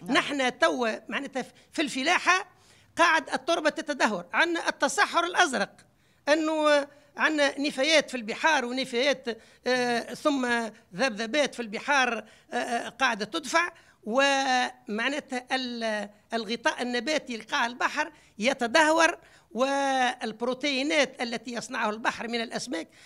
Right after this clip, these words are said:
Speaker 2: قاعدة تضمحل شيئا فشيئا، فهذا التصحر.
Speaker 1: نعم.
Speaker 2: نحن قاعدين بطريقة التصرف في ها المناطق هذه، وتونس جاية بين المناطق الصحراوية والمناطق معناتها ال-، ال-، المطرة،
Speaker 1: مهم.
Speaker 2: ال-،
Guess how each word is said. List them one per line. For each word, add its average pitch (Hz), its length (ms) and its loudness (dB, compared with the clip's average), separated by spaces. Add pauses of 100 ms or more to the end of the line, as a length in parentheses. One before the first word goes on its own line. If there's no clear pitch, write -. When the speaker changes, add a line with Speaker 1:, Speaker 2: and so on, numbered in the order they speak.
(160)
Speaker 2:
قاعدة 302 520 2 (360)
تضمحل 285 640 0
شيئا 294 320 -2
فشيئا، 233 300 -6 (160)
فهذا 262 260 2
التصحر. 294 560 0 (100)
Speaker 1:
نعم. 170 220 -12 (140)
Speaker 2:
نحن 320 280 0
قاعدين 339 600 2 (380)
بطريقة 277 640 2
التصرف 269 760 0 (240)
في 247 240 -2
ها 294 240 2
المناطق 269 500 0
هذه، 262 340 0
وتونس 349 540 0 (300)
جاية 302 540 2
بين 294 300 2
المناطق 269 640 0
الصحراوية 269 720 -2 (200)
والمناطق 247 880 2
معناتها 247 540 -2
ال-، 220 300 -4
ال-، 214 220 -4
المطرة، 320 580 2 (140)
Speaker 1:
مهم. 190 200 -10
Speaker 2:
ال-، 208 380 2